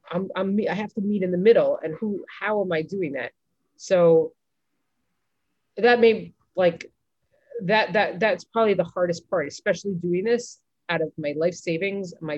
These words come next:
bootstrapped budget, my shoestring cut in, like, you know, with, like, not even, like, a, a nanometer of, like, string left. You can't even see it. Like, that's my, that's my story. So, um,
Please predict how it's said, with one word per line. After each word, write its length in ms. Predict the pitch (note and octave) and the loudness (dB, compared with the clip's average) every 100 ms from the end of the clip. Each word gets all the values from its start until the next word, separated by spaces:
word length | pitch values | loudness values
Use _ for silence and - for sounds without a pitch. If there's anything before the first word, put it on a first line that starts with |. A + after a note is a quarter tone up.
| C#3 | -6
bootstrapped 520 | E3+ E3+ - E3 - D3 | -6 -6 -4 -6 -6 -6
budget, 280 | D3+ D#3+ F#3+ _ _ _ _ - | -4 -4 -6 _ _ _ _ -8
my 180 | D#3+ D3+ D3 | -6 -4 -6
shoestring 1040 | - - A#3 A#3 _ F#3+ F#3+ F3+ F3+ F3 - | -10 -6 -6 -6 _ -2 0 0 -4 -8 -6
cut 200 | F#3 F3 | -6 -4
in, 280 | E3+ E3 E3 | -4 -6 -4
like, 140 | D#3 - _ _ - | -8 -8 _ _ -6
you 120 | E3+ | -4
know, 100 | D#3 D3+ | -2 -4
with, 120 | D3+ D3+ | -2 -4
like, 120 | D3 | -4
not 260 | D3 E3 E3+ | -6 -2 -2
even, 200 | D#3 D#3 | -2 -4
like, 200 | C#3+ D3+ | -4 -4
a, 220 | C3+ B2+ _ - _ - | -4 -8 _ -20 _ -14
a 60 | |
nanometer 840 | D3+ D3+ E3 F3+ F3 E3+ E3+ E3 D#3 | -10 -2 0 2 4 4 4 4 2
of, 100 | D3 - D3 | 0 -2 -6
like, 160 | C#3 - _ - | -6 -10 _ -20
string 480 | - - - F3 E3+ D3+ | -20 -10 -2 0 0 -2
left. 160 | D#3 - | -4 -10
You 60 | D#3 - | -10 -4
can't 140 | D#3+ | -4
even 220 | D3 C#3+ - | -4 -10 -10
see 120 | - D#3 | -6 -4
it. 160 | - _ E3 | -6 _ -10
Like, 160 | D#3+ _ _ _ _ | -10 _ _ _ _
that's 280 | F3+ F#3+ - | -4 -4 -4
my, 380 | F#3 F3 E3 D#3 E3+ | -2 2 2 2 -2
that's 220 | E3 - | -6 -4
my 100 | E3 - | -8 -4
story. 320 | E3+ C#3+ C3+ - _ _ _ - | -4 -4 -6 -14 _ _ _ -16
So, 220 | - F3 | -2 0
um, 260 | E3 F3 | 0 -2